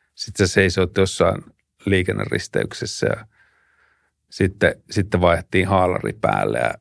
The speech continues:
mentiin reenaan tiettyjä asioita, jotka oli hyvin alkeellisia silloin, tosi alkeellisia. Mutta, mutta,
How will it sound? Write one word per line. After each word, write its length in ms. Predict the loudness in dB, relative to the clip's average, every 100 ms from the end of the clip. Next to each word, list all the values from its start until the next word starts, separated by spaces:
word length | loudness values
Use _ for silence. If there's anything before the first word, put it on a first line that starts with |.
| -4
mentiin 340 | -4 0 -2
reenaan 480 | 0 0 -2 -6 -4
tiettyjä 420 | -2 -4 -2 0
asioita, 480 | 2 0 -2 -4 -2
jotka 200 | 0 2
oli 140 | 2
hyvin 280 | 2 2 2
alkeellisia 640 | 2 0 0 -4 -4 -4 -6
silloin, 460 | -4 -6 -4 -6 -10 _ -4
tosi 260 | -2 0 0 0
alkeellisia. 600 | -2 -4 -4 -6 -8 -10 _ _ _ _ _ _ _ _ _ _ _ _ _ _ _ _ _ _ _ _ _ _ _ _ _ -16
Mutta, 440 | -8 -6 -4 -2 -2 0
mutta, 400 | 0 0 2 0